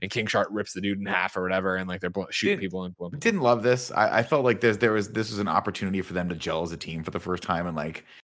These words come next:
Speaker 2: like, you know, give us the promise of what we were gonna see raiding the, the H Q.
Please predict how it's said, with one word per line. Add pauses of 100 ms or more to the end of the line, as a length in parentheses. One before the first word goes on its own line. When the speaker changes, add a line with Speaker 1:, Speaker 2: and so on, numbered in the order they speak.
(120)
Speaker 2:
like,
you
know,
give
us
the
promise
of
what
we
were
gonna
see
raiding
the,
the
H
Q.